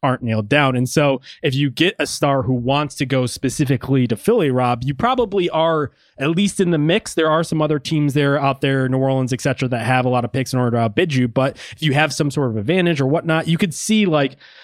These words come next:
I don't know, a Bradley Beal, a Zach LaVine, all the guys that we've talked about before. That's, that's door number two. Do you like that more than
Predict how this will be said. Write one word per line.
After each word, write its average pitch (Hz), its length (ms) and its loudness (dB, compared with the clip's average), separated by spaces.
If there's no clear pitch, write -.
I 143 100 2
don't 117 160 2
know, 107 220 0
a 131 100 2
Bradley 120 400 0
Beal, 101 500 0
a 127 120 2
Zach 123 260 0
LaVine, 110 340 0
all 160 140 4
the 180 80 2
guys 165 240 2
that 160 80 -4
we've 135 160 -2
talked 131 340 -2
about 113 300 -2
before. 120 300 -2
That's, 190 260 0
that's 220 240 0
door 185 300 0
number 156 280 0
two. 127 360 -2
Do 113 80 -2
you 151 120 4
like 160 220 0
that 151 180 0
more 139 560 2
than 127 480 0